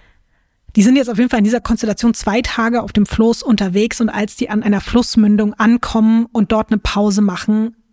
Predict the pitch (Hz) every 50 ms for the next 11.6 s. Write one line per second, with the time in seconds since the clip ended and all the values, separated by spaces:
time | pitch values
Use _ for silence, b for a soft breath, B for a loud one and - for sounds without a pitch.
0 | _ - - - 196 190 226 220 - - - 202 - - - - - 202 202 190
1 | 170 202 190 - - 196 196 - - - 202 214 196 - 214 208 185 170 170 202
2 | 208 240 254 226 240 208 - - - 196 208 226 - - - _ - 196 190 214
3 | 196 - - - - 214 202 185 202 190 208 202 202 196 - - - - 220 220
4 | - - - 180 175 - - - 180 175 175 170 - - - 208 220 269 285 B
5 | B B B B B B B - 226 220 226 277 294 285 - 220 196 196 196 -
6 | - 208 196 208 - - - - 165 - - 190 185 185 185 - - - 285 -
7 | 233 262 330 359 339 247 202 - - - 180 175 170 170 175 - 220 202 196 196
8 | - - 220 208 220 302 320 - - - 311 247 214 208 202 196 - - 208 196
9 | 202 185 185 - 196 170 - - 190 190 190 175 - 190 190 175 196 196 196 185
10 | - - - - 220 202 - - - 196 190 175 - - - 202 196 - 226 196
11 | 185 - - 196 190 175 156 202 214 233 240 B